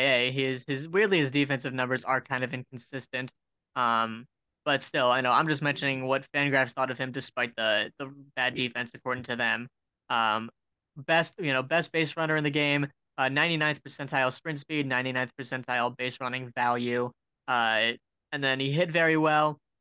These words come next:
Um, and, uh, you know, the only thing that he could improve on is that he had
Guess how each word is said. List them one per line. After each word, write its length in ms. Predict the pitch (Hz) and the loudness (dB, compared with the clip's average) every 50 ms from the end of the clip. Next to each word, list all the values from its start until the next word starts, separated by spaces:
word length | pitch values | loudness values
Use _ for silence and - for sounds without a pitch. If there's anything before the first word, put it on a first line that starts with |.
| _ _ - | _ _ -4
Um, 400 | 120 117 113 110 107 107 107 113 _ _ _ _ _ _ _ - | -2 0 0 0 -2 -6 -12 -20 _ _ _ _ _ _ _ -2
and, 340 | 135 127 123 123 127 127 | 0 0 0 0 0 0
uh, 200 | 135 127 120 117 117 | 2 2 4 4 4
you 80 | 131 135 | 2 2
know, 80 | 131 | 0
the 140 | 135 147 175 | 0 0 0
only 180 | 170 208 233 233 | 2 2 2 2
thing 240 | - - 226 226 214 | 0 -2 -4 -2 0
that 100 | 214 185 | 0 0
he 80 | 196 | 0
could 120 | 196 214 196 | 0 0 -2
improve 280 | 185 175 180 185 180 | -2 0 0 0 2
on 200 | 196 190 190 180 | 2 2 2 0
is 100 | 165 139 | -2 -4
that 240 | - 156 151 147 143 | -2 0 0 0 2
he 160 | 147 151 147 | 0 -2 -2
had 220 | 147 151 143 139 | 0 -2 -2 -4